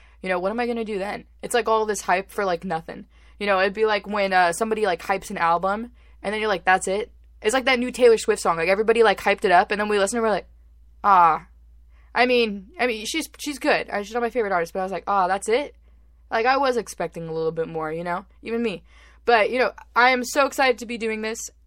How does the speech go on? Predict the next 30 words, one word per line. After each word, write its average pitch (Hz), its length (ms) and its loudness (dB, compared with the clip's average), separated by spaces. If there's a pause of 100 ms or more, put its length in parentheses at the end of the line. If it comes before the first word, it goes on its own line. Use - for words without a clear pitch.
And, 226 420 2
um, 214 580 2
you 233 120 -2
know, 233 100 2
if 240 160 0
you're 277 100 -2
looking 254 280 -6
for, 247 160 0
like, 233 180 2
a 226 60 -4
formal 214 400 -4
podcast, 196 600 0
like, 190 120 -8
if 196 100 -10
you're 202 100 -6
looking 190 320 -6
for 190 140 -6
something 180 480 -6
that 170 220 -2
has 170 340 0 (360)
some 233 180 -6
substance 202 680 -6
to 220 180 0
it, 226 200 0
uh, 196 220 4
this 240 240 4
is 202 160 -8
not 175 320 0
your 185 80 -4
podcast. 190 760 -4